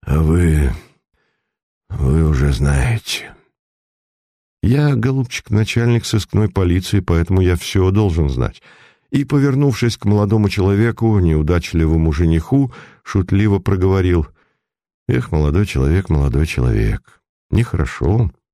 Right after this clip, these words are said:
Из рук невесту выпустили, проворонили». Молодой Русанов густо покраснел, с досадой мотая кудрявой бараньей головой. «Как же с-, помилуйте, усов испугались.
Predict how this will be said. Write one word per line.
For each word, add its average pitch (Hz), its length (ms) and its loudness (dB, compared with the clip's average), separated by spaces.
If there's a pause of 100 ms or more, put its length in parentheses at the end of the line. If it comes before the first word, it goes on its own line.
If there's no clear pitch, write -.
(360)
Из 107 180 0
рук 107 380 -2
невесту 110 500 0
выпустили, 85 600 -4 (160)
проворонили». 104 720 0 (1120)
Молодой 120 400 2
Русанов 139 500 -2
густо 123 340 0
покраснел, 123 840 -2 (300)
с 92 120 0
досадой 120 520 0
мотая 110 480 0
кудрявой 101 560 0
бараньей 90 580 0
головой. 87 580 0 (720)
«Как - 260 -4
же 120 140 -2
с-, - 200 -8 (640)
помилуйте, 120 720 0 (840)
усов 123 560 -2
испугались. 80 720 -2